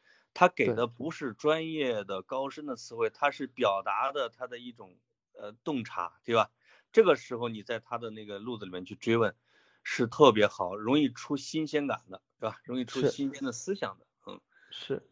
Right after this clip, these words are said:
Speaker 2: 我，我印象很深的有，还有一次，是去跟一个我认为非常伟大的一个公益人去，去，去，去聊天儿。
Speaker 1: 嗯。
Speaker 2: 然后聊天儿的时候，聊，你知道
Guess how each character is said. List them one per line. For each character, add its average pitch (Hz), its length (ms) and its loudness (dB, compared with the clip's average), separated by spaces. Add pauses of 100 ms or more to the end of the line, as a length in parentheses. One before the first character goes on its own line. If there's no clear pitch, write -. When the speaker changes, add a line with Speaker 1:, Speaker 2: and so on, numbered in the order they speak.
Speaker 2:
我， 147 340 4
我 160 140 6
印 208 160 6
象 160 200 4
很 113 220 -2
深 160 320 0
的 127 160 4
有， - 300 -4 (320)
还 131 160 2
有 151 100 8
一 - 120 2
次， - 300 -6 (680)
是 123 680 -4
去 - 260 -2
跟 160 260 4
一 127 120 6
个 95 480 8 (480)
我 123 320 2
认 147 160 4
为 127 100 6
非 165 260 0
常 131 220 0
伟 98 140 4
大 110 180 4
的 90 80 -2
一 80 60 -2
个 110 100 -2
公 117 180 -6
益 117 60 -6
人 104 340 -4
去， - 300 -4
去， 107 240 -2
去， 107 240 -2 (220)
去 98 640 -2
聊 110 200 2
天 127 220 4
儿。 131 140 2 (460)
Speaker 1:
嗯。 104 260 0
Speaker 2:
然 139 100 2
后 143 200 8
聊 131 340 6
天 165 200 2
儿 170 60 6
的 160 100 6
时 131 120 -4
候， 120 320 0 (420)
聊， 135 180 6 (460)
你 151 180 0
知 202 140 4
道 151 240 8